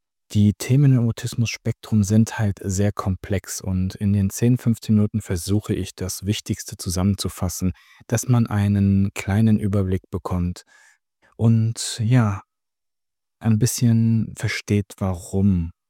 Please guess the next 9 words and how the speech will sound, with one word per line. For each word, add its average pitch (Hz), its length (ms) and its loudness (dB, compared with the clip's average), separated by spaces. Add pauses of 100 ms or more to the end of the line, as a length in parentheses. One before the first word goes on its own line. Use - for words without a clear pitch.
(720)
wir 98 460 0
so 98 160 -2
sind, 92 460 0
wie 85 100 -8
wir 82 160 -6
sind. - 480 -12 (920)
Aber 123 400 2
nun 104 360 4
weiter. - 380 -12